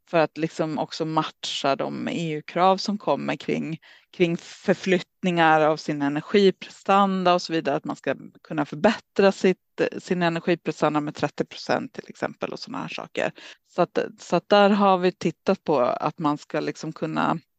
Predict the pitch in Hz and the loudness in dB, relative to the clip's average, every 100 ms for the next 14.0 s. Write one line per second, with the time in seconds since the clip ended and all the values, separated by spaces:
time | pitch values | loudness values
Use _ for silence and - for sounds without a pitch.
0 | _ _ - 160 156 160 151 156 - 180 | _ _ -4 0 2 2 4 2 2 -2
1 | 185 185 185 180 185 - - - 139 151 | -2 -2 -2 -2 -2 -2 -4 -6 -2 0
2 | 165 165 160 156 156 - 160 147 160 147 | 4 4 2 -2 -6 -8 -8 -6 -4 -6
3 | - 151 135 180 175 - 208 - 202 - | -6 -6 -2 -2 -2 -2 -2 0 -2 -2
4 | 185 - 147 - 156 160 160 - 170 160 | -6 -2 -2 -2 0 0 0 0 0 0
5 | 156 175 - - 160 156 147 - 143 143 | -2 -2 -2 0 0 0 -2 0 -4 -4
6 | - 156 - 151 139 131 117 - 165 - | -8 -10 -6 -2 2 4 2 0 -4 -2
7 | 156 - 160 143 156 - 214 190 170 - | -2 -2 -2 -2 -4 -2 2 2 2 -2
8 | 226 233 233 226 247 233 226 175 143 160 | 2 4 4 4 2 4 0 -2 -6 -4
9 | 143 104 156 131 - 143 - 151 - 151 | -2 0 0 0 -4 -6 -4 -10 -2 -4
10 | - 139 160 135 123 - 151 - - - | -2 -2 -2 -2 -8 -4 -4 -6 -18 -20
11 | _ - 175 180 185 196 196 190 185 160 | _ -4 0 4 6 6 4 2 -2 -2
12 | 151 _ - 151 147 151 151 151 - 226 | -4 _ -4 -2 -2 -2 0 -2 2 2
13 | 196 - 180 - 220 233 226 226 220 | 2 0 -8 2 4 6 4 6 6